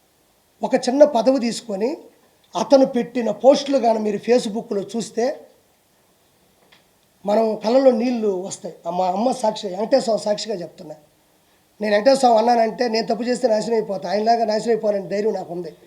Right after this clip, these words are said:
వర్రా రవీందర్ రెడ్డి అని ప్రజలందరికీ చెప్తున్నా. Facebook-లోకి వెళ్ళి మీరు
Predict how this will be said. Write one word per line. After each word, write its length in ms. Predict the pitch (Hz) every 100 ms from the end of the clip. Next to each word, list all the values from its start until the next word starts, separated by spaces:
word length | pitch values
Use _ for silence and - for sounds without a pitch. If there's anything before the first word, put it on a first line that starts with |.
| _ - - - 190
వర్రా 300 | 247 277 285 269
రవీందర్ 360 | 247 254 240 226
రెడ్డి 180 | 226 180 226
అని 120 | 285 311 - - -
ప్రజలందరికీ 500 | 226 262 262 262 262 220
చెప్తున్నా. 260 | - 262 254
Facebook-లోకి 560 | 254 254 277 220 240 185
వెళ్ళి 140 | 220 208
మీరు 140 | 202